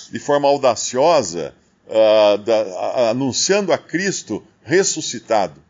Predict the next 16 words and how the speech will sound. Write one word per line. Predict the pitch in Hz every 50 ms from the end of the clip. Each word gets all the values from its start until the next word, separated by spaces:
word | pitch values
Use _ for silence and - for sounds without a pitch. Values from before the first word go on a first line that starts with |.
| _ _ _ _ _
De | - 254
onde | - 247 -
vinha | 139 123 185 196 185 156 123
essa | 117 120 113 - - 117
audácia? | 101 95 90 131 147 143 123 - - 110 92 - _ _ _ _
De | - 202
onde | 214 196
vinha | 156 165 160
esse | 147 - - 131
poder | - 131 123 101 98 131 170 160 123 -
para, | - 123
de | 123 147
repente, | 143 143 131 - 175 175 165 -
passar | - - 151 147 - - 156
de | 143 139
covardes, | - - 175 156 120 92 113 156 202 233 240 202 123 85 87 82 - - - -